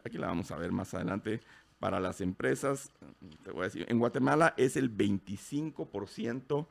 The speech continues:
la tasa impositiva, vamos a ver, y aquí para las empresas en Hong Kong, en, para el año dos mil veinte, dos mil veintiuno, es, era de los primeros dos millones de dólares de utilidad,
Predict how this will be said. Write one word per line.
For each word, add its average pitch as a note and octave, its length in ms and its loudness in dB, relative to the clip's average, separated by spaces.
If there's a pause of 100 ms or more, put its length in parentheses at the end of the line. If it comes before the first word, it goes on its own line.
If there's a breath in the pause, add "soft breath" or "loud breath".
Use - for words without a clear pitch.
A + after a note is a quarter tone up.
(300 soft breath)
la F2+ 180 -4
tasa - 240 -6
impositiva, C3 560 -6
vamos C3+ 220 -6
a G2 60 -4
ver, C3 260 -4
y G#2 80 -2
aquí G#2+ 240 -4
para D3 240 0
las G#2 160 0
empresas C#3 480 -2
en G2+ 100 0
Hong B2+ 200 0
Kong, D#3+ 320 2 (500 soft breath)
en, A2 320 0
para G#2 200 -2
el G#2+ 80 0
año C#3 160 0
dos A#2 100 2
mil C3+ 200 2
veinte, D#3 480 -2
dos A2+ 140 0
mil C#3+ 200 0
veintiuno, D#3 800 0 (100)
es, C3 260 0 (180)
era C#3 280 0
de E3+ 260 -2
los A#2+ 160 -4
primeros C3 320 0
dos D3 140 0
millones D3+ 260 2
de B2+ 40 2
dólares D3+ 240 4
de A2 40 0
utilidad, C3+ 400 2